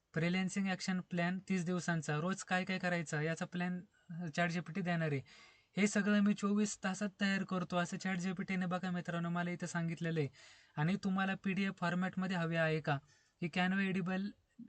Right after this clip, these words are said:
फॉरमॅट लिंकसुद्धा पाहिजे, हे सुद्धा चॅट जी पी टीने विचारलेलं आहे. तर कृपया कन्फर्म करा,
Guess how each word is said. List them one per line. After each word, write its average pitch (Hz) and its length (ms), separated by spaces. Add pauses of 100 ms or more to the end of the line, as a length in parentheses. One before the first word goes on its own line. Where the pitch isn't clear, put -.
(120)
फॉरमॅट 190 400
लिंकसुद्धा 190 440
पाहिजे, 160 400 (800)
हे 175 80
सुद्धा 202 260
चॅट 190 180
जी 180 120
पी 180 120
टीने 185 220
विचारलेलं 165 500
आहे. 151 100
तर 165 60
कृपया 185 380
कन्फर्म 185 460
करा, 175 260